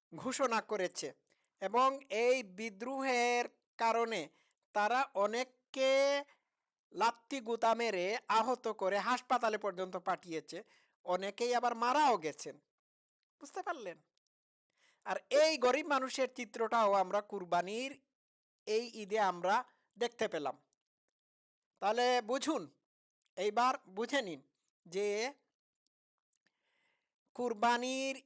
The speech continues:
ঈদের আনন্দ, হ্যাঁ, গরিবদের জন্য না,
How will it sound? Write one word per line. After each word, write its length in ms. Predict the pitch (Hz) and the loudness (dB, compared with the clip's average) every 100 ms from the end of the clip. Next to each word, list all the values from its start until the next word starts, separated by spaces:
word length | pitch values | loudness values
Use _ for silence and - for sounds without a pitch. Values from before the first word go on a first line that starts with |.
| - | -12
ঈদের 500 | 220 196 226 233 240 - | -8 0 2 2 0 -2
আনন্দ, 720 | 208 208 233 233 220 185 139 139 _ _ - | -2 0 -2 -6 -4 -2 -2 -6 _ _ -12
হ্যাঁ, 300 | 233 220 175 | -6 -4 -2
গরিবদের 580 | 175 226 247 208 233 190 | -2 -2 -2 -2 -2 -2
জন্য 280 | 190 175 | -6 -4
না, 300 | 165 143 127 | -6 -6 -8